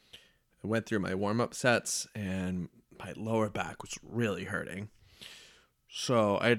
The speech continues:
I did maybe one or two warm-up sets, and I was like, "This isn't right. I'm gonna leave the gym." So I did. I wa-, I walked away, walked away from the bar because I had hurt myself before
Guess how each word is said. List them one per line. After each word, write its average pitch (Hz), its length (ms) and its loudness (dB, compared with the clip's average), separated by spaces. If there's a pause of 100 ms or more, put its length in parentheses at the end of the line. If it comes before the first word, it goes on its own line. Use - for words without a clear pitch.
(100)
I 117 120 8
did 127 260 6
maybe 117 300 2
one 123 380 2
or 127 80 4
two 135 260 0
warm-up 117 380 2
sets, 117 300 -4
and 113 80 -4
I - 20 0
was 107 120 -2
like, 104 280 0 (420)
"This 139 180 2
isn't 147 280 0
right. 104 400 4 (840)
I'm 123 180 6
gonna 127 180 6
leave 107 260 4
the 98 80 -4
gym." 90 380 -8 (480)
So 123 160 2
I 110 60 4
did. 80 200 -4
I 85 100 2
wa-, 101 200 2
I 104 100 -2
walked 107 340 0
away, 95 340 0 (120)
walked 117 240 0
away 113 100 4
from 110 160 -4
the 104 60 0
bar 101 280 0
because 110 300 -4
I 120 80 6
had 156 240 8
hurt 180 240 0
myself 113 400 0
before 101 480 -2